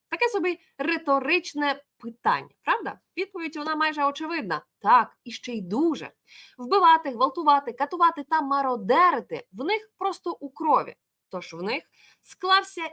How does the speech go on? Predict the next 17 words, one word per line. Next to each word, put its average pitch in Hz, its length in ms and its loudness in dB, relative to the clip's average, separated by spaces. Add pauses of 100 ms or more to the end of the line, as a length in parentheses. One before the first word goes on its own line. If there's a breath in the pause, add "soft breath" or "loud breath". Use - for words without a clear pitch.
(200)
ідеальний 311 840 2
пазл 262 520 0
в 185 40 -14
їхній 214 480 -8 (120)
країні. 214 560 -4 (200)
Бо 190 220 -4
руські 392 480 -4 (240)
знайшли 233 380 -6 (140)
собі 320 140 -8
такого 320 340 -6
Володю, 190 560 -4 (140)
який 233 380 -4 (200 soft breath)
всі 285 500 -2
двадцять 208 440 0
років 226 300 0
свого 180 280 -8
правління 233 560 -2